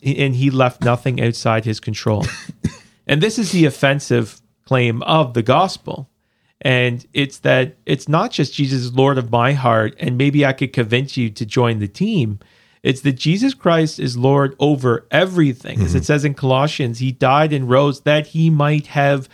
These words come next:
Speaker 1: preeminence. Or as Paul says in Ephesians one, he has,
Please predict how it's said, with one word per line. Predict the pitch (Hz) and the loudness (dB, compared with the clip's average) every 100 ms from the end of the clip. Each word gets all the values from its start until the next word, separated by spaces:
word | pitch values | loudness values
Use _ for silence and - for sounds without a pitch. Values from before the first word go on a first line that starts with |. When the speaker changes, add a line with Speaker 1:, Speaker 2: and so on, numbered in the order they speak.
| _ _ | _ _
Speaker 1:
preeminence. | - 139 131 127 190 180 117 110 - | 0 2 4 2 2 0 0 -2 0
Or | 120 | 0
as | 131 | 0
Paul | - 143 147 | 0 2 2
says | 147 139 139 127 | 0 0 0 -2
in | 135 | -2
Ephesians | 123 - 143 139 139 120 | -2 0 0 2 -2 -2
one, | 120 135 165 113 104 _ _ _ _ | 2 2 2 -2 -8 _ _ _ _
he | 151 151 | 2 4
has, | 147 131 | 4 -2